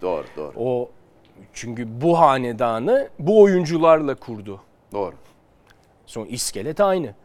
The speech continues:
Speaker 2: Sekiz yıl, altı final, dört şampiyonluk.
Speaker 1: Doğru.
Speaker 2: Yani Iguodala da dahil buna ki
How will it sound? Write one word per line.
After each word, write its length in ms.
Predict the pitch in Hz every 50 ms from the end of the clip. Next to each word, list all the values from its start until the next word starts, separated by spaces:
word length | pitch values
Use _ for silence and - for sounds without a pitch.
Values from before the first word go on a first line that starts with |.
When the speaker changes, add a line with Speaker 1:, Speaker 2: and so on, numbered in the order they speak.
| _ _ _ _ _ _ _
Speaker 2:
Sekiz 520 | - - 147 131 - - 135 123 113 110
yıl, 180 | 113 123 147 165 - _ _ _ _ _ _ _ _ _ _ _ _ -
altı 560 | 127 131 139 139 131 - - 151 135 131 143 - _ _
final, 440 | - - 127 110 110 120 156 190 - - - _ _ _ _ _ _ _ _ _ _ _ _ 127
dört 200 | 143 151 156 -
şampiyonluk. 800 | - - 170 151 151 143 123 143 139 131 117 98 - - - _ _ -
Speaker 1:
Doğru. 140 | 90 71 - - - _ _ _ _ _ _ _
Speaker 2:
Yani 220 | 107 107 104 101 98
Iguodala 600 | 110 123 127 127 143 135 117 135 131 135 123 113
da 140 | 113 101
dahil 300 | 107 98 95 95 95 92 92 95
buna 180 | 104 107 127 123
ki 320 | - - 117 113 113